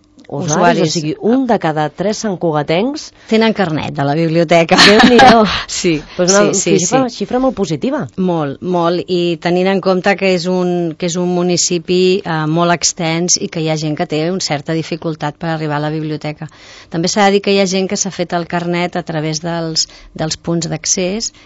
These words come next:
Speaker 2: que tenim a les Planes, la Floresta i, i, i Mirasol, que això també, vulguis que no, és un petit,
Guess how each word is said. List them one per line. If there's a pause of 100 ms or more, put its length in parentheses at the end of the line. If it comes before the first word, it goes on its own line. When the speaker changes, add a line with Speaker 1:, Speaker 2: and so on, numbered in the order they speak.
Speaker 2:
que
tenim
a
les
Planes,
la
Floresta
i, (720)
i,
i
Mirasol, (180)
que
això
també,
vulguis
que
no,
és
un
petit,